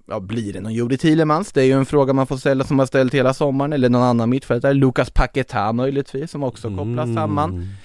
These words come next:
Speaker 1: Eh, vi ska ta upp Paquetá lite senare också, om vi hinner, vi får se. Eh, men också då en ytter. De vill ha en ny yttermittfältare, och då är frågan,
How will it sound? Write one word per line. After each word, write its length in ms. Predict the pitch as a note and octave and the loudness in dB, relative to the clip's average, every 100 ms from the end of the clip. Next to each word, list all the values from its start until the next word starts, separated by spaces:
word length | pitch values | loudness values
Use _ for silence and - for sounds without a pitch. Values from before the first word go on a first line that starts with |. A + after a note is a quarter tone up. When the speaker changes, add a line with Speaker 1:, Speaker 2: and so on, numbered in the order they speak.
| - - | -20 -16
Speaker 1:
Eh, 260 | A2 A#2 A#2 | -8 -4 -2
vi 80 | A2+ | -2
ska 140 | A#2+ | -4
ta 100 | A#2 | 0
upp 140 | A2 - | -2 -2
Paquetá 360 | B2 B2 B2 | -8 -2 -2
lite 200 | A#2+ B2 | -2 -4
senare 300 | B2 B2 A#2+ | -4 -2 0
också, 240 | B2 - C3 | 0 0 -2
om 140 | B2+ | 0
vi 80 | A#2 | 0
hinner, 340 | A#2 A#2 A#2+ | 0 0 -2
vi 80 | B2+ | -4
får 80 | A2+ | -6
se. 220 | - A#2 D3 - - - - - | -6 -6 -6 -16 -20 -20 -20 -10
Eh, 380 | A#2 A#2+ B2 B2 - _ | -4 0 0 -2 -6 _
men 340 | C#3 E3 D#3+ | -4 0 0
också 300 | D3 C3+ - | 2 0 -2
då 200 | C3 B2 - | -2 -2 -2
en 140 | A#2+ - | -4 -4
ytter. 420 | - D3 _ - - - | -8 -8 _ -16 -16 -16
De 160 | - F#2+ | -16 -14
vill 100 | G2 | -10
ha 80 | G2 | -8
en 100 | G2 | -6
ny 140 | G2 - | -8 -6
yttermittfältare, 880 | B2 - A2+ A2+ D#3+ D3+ - D3+ C#3+ | -8 -6 -8 -6 -4 -4 -2 -4 -2
och 120 | A#2 | -2
då 80 | A2+ | -2
är 80 | |
frågan, 540 | D#3+ B2 G2+ G#2 G#2+ | -2 -4 -2 -2 -4